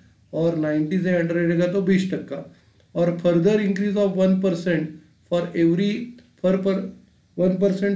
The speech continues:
further rise in efficiency। In a six day week, A produce one eighty। अब इधर चार workers है, हर एक ने, अ, कितना units produce किया वो दिया है,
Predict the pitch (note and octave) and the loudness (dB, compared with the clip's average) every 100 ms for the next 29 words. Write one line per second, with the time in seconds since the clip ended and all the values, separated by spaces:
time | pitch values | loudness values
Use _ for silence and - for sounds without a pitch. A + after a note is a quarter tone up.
0 | - F3 E3+ F#3 E3+ E3+ F#3 - - E3+ | -2 -2 0 0 2 2 2 -2 -4 -2
1 | D#3 E3 D3+ C#3 - D#3+ - - - _ | -2 -2 -4 -4 -4 -6 -8 -16 -20 _
2 | _ _ - G3 G#3 G#3+ - A3 F3+ E3 | _ _ 0 2 2 0 0 0 0 0
3 | G#3+ G#3 F#3+ G3 - - - _ _ _ | 2 2 2 0 -2 -10 -16 _ _ _
4 | - F#3+ F#3+ G3+ G3+ G#3 F#3+ F#3 F#3 F3 | -2 0 2 2 2 2 0 0 2 2
5 | D3+ C#3 - F3 F3 F#3+ F#3+ - F3 F#3+ | 2 -2 -2 -2 0 0 -2 -2 0 0
6 | - - - D#3+ D#3+ D#3 F3+ F3+ - D#3+ | -2 -8 -10 -2 0 0 0 0 0 -2
7 | E3 - - _ _ _ - F3+ F#3+ G3 | -2 -6 -20 _ _ _ 0 2 2 2
8 | G#3 G#3+ G#3+ - _ _ E3+ E3 E3 E3 | 0 0 -6 -14 _ _ -6 -4 -2 -4
9 | E3+ F3 - F#3+ G#3 - - F#3 F3+ F#3+ | -4 -6 -2 0 0 -2 -6 -2 2 2
10 | F#3 F#3+ F3+ G3 F#3 - F#3 F3+ F3 D#3+ | 0 0 2 2 0 0 2 2 0 2
11 | D3+ C3+ - | 2 2 -2